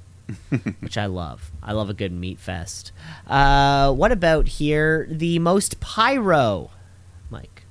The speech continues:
Speaker 2: give it to me.
Speaker 1: This one, uh, I think it's pretty much already been spoiled,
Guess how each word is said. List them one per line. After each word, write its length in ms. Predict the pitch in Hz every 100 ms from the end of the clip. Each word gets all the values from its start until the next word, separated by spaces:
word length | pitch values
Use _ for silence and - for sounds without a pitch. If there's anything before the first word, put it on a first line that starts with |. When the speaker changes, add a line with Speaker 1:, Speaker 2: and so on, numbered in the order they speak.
| - -
Speaker 2:
give 140 | 160
it 60 | 139
to 80 | 87
me. 160 | - - - - - - - - - - - - - - - - -
Speaker 1:
This 320 | 190 220 -
one, 360 | 139 135 131
uh, 40 | 139 - - - - - - - - -
I 420 | 107 98 98 95 95
think 200 | 110 92
it's 100 | -
pretty 180 | 117 98
much 180 | 95
already 260 | 101 95 92
been 140 | 90
spoiled, 720 | 87 - 101 104 92 87 -